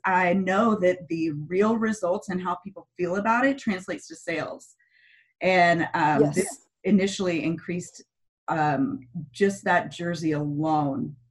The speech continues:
Speaker 1: made up close to thirty-five percent of our business so far this season. And that's
Speaker 2: Dollar,
Speaker 1: huge.
Speaker 2: dollar bills, y'all. Like, that's
Speaker 1: <laughs> Just making it
Speaker 2: gotta
Speaker 1: right.
Speaker 2: be able to prove.
Speaker 1: You know, one thing about our City Edition jersey this year that a lot of people don't know is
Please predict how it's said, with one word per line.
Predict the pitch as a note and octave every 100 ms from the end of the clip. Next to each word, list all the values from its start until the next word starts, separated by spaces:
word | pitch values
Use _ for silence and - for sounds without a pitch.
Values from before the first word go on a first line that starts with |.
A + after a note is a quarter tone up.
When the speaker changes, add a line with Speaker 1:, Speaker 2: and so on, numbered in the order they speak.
| _ -
Speaker 1:
made | E3 D#3+ E3 E3 D#3
up | D3 D3 -
close | - D3+ D3
to | E3
thirty-five | D3+ C#3+ D3 C3 -
percent | C#3 C#3+
of | C3
our | C#3
business | - D3 D3 D3 -
so | C#3
far | - G#2+
this | - -
season. | - - - - - -
And | F#3+
that's | F3+ D3+
Speaker 2:
Dollar, | F#3+
Speaker 1:
huge. | D#3+ - _
Speaker 2:
dollar | A3+ B3 B3+
bills, | C#4 D#4 D#4
y'all. | A#3 A#3 A3 G#3+ G#3+
Like, | F#3 F#3
that's | F3+ G3 - -
Speaker 1:
<laughs> | - G3 - - -
Just | - -
making | D3 E3 A#3+
it |
Speaker 2:
gotta | B3+ C4+
Speaker 1:
right. | A#3
Speaker 2:
be |
able | A3 A3+
to | A#3
prove. | - B3+ C4 A3
Speaker 1:
You | A3
know, | G#3+
one | G3+ A3 A#3+
thing | A#3+ G3+ F#3
about | F#3 F3 F3 -
our | E3
City | E3 F#3+ F3+
Edition | E3+ E3 F3
jersey | E3 E3 E3
this | D#3+ E3 F3+
year | E3+
that | D#3+ D3+
a |
lot | D3 E3+ F3
of | F3+
people | F#3 F#3+ D3+
don't | D#3+ D3+
know | E3+ E3 E3 D3 C#3+ -
is | E3 D#3 D3+ D3